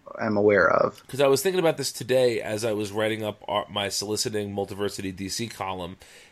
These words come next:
Speaker 2: how we haven't seen any books announced that are spinning out of this yet. And so I'm trying to figure out when, like,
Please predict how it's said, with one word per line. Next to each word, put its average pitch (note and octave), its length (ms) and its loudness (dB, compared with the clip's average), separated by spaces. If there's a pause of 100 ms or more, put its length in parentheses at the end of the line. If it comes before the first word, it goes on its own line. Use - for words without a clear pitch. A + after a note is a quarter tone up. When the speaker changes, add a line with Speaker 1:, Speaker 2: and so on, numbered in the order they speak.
Speaker 2:
how G2+ 520 0 (260)
we A#2+ 240 -2
haven't A#2+ 440 2
seen A#2 380 -2 (100)
any A2 240 0
books G2 720 -4
announced G2+ 580 -2
that F#2 120 -2
are F2+ 100 -4
spinning G2+ 420 -2
out G2 180 -4
of A2+ 120 0
this B2+ 180 -2
yet. D3+ 300 0 (720)
And A#2 180 2
so A#2+ 200 6
I'm G#2+ 160 4
trying B2 240 6
to B2 60 4
figure A2 360 2
out G#2+ 260 6 (120)
when, G#2+ 720 2 (1080)
like, A#2 260 4